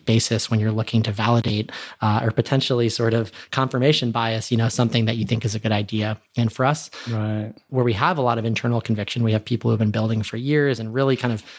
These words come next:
Speaker 1: believe, have deeply held viewpoints on what probably will work. It's actually been a really helpful tie break to,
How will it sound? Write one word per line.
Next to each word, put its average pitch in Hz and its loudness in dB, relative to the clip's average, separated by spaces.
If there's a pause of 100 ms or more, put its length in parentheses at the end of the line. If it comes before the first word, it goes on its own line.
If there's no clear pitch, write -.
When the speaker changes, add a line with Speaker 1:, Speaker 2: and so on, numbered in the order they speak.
Speaker 1:
believe, 131 2
have 113 -6
deeply 156 2
held 117 0
viewpoints 113 0
on 120 2
what 120 0
probably 123 2
will 117 0
work. 113 0 (260)
It's 131 -4
actually 147 0
been 170 2
a 127 2
really 127 0
helpful 113 -2
tie 120 2
break 107 -2
to, 110 2